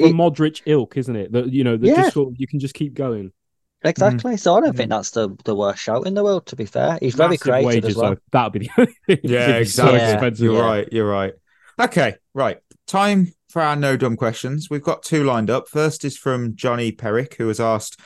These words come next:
Speaker 3: "When will you guys talk about your predictions for the Premier League table next season?" Well, I can confirm that our prediction episode is scheduled.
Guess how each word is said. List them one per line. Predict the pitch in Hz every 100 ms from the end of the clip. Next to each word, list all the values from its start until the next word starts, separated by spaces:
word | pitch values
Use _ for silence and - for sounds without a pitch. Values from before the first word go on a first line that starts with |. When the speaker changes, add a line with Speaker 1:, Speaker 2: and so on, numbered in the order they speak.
| - - -
Speaker 3:
"When | 147 151
will |
you | 139 127
guys | 123 117
talk | 139 123
about | 95 110
your | 90 110
predictions | 107 - - 131 117
for | -
the | 101
Premier | - 143 131
League | 120 107
table | 131 110 107
next | 113 -
season?" | 131 120 127 127 123
Well, | 143 170 175 170 135
I | 131
can | 127
confirm | 117 113 151 135 95 101
that | 110
our |
prediction | - 113 - -
episode | 107 - 110 101
is | 104
scheduled. | - 127 - 110 123